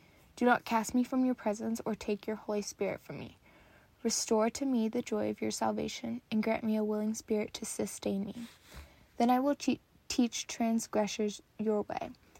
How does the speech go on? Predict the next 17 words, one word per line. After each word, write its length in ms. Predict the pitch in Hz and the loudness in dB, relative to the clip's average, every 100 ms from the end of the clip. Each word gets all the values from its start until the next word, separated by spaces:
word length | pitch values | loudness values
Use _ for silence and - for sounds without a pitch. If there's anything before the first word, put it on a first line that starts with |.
| _ | _
so 160 | - 247 | -6 4
that 200 | 226 - | 6 4
sinners 380 | - 226 233 - | 2 2 2 -2
will 80 | 247 | -6
turn 240 | - 226 | 0 2
back 240 | 208 208 | 2 0
to 160 | - - | -6 -10
you. 160 | - - - _ - - - | -8 -10 -16 _ -20 -20 0
Deliver 340 | 233 226 226 | 6 6 6
me 160 | 262 269 | 6 4
from 240 | 254 262 | 4 4
the 80 | 254 | 4
guilt 320 | 226 202 208 | 4 2 0
of 140 | 220 202 | 0 0
bloodshed, 440 | 202 190 - - - | -2 -2 -2 -2 -2
O 100 | - | -4
God. 320 | - - | -4 -4